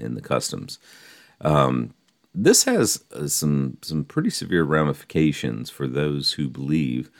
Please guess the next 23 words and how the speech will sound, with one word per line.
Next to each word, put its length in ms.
that 560
the 80
church 560
was 200
born 260
in 80
Acts 280
chapter 260
number 160
two, 380
because 400
Paul 480
here 480
is 540
vehemently 1000
denying 720
that 220
he 180
is 180
teaching 460
against 480
these 240
things. 420